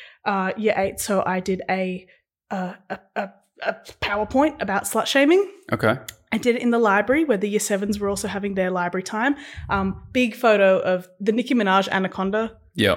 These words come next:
Speaker 1: album where she's, like, her, like, she's in a, like, little thong.
Speaker 2: Oh, I'm familiar.
Speaker 1: Look, <laughs> I'm sure you are. And, uh, my teacher was like, "I, I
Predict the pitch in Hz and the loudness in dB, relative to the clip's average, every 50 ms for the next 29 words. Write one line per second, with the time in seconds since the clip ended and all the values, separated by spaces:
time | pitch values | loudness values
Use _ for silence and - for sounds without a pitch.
0 | - - - - 226 233 277 262 240 196 - - 214 190 - - 214 202 185 185 | 0 0 2 2 2 2 2 0 0 0 0 -2 -4 -6 -4 -2 0 0 0 0
1 | - - - _ - 180 208 190 185 - - - 208 180 - - - - - - | -2 -10 -12 _ -6 -2 0 2 2 0 0 0 0 0 0 -2 -8 -12 -6 -4
2 | 220 190 190 180 180 175 170 - - - _ - 202 180 170 175 - 202 180 175 | -2 -2 -2 -2 -4 -6 -8 -12 -20 -20 _ -2 0 0 0 0 -2 -2 -4 -4
3 | 175 - - - - 226 185 175 170 175 180 185 - - - - 113 107 110 113 | -6 -10 -14 -2 0 2 2 2 0 -2 -4 -8 -10 -6 0 4 4 4 4 2
4 | - - 101 90 80 78 - 233 226 - - - 285 262 - 214 233 220 202 202 | 0 0 0 2 2 0 0 0 -2 0 0 -4 -4 -4 -4 -4 -4 -4 -4 -6
5 | 190 - - 208 185 208 214 190 170 151 - - - - - - - - - - | -6 -2 0 2 2 2 0 -2 -2 -4 -6 -6 -10 -10 -10 -10 -10 -12 -10 -2
6 | - 226 214 208 202 196 185 175 185 - - - _ _ - - - - - - | 0 2 2 2 2 0 -2 -4 -6 -8 -10 -16 _ _ -20 -20 -20 -20 -20 -18
7 | - - - 196 170 156 165 - 185 185 180 - 196 190 185 - 196 185 190 190 | -14 -6 -4 -2 -2 -2 -2 -4 -2 -2 -2 -2 -4 -8 -8 -6 -6 -4 -4 -4
8 | 185 185 - _ _ _ _ _ - 294 285 - - - _ - 226 226 220 | -4 -6 -8 _ _ _ _ _ -8 -8 -8 -10 -14 -18 _ -10 -8 -6 -6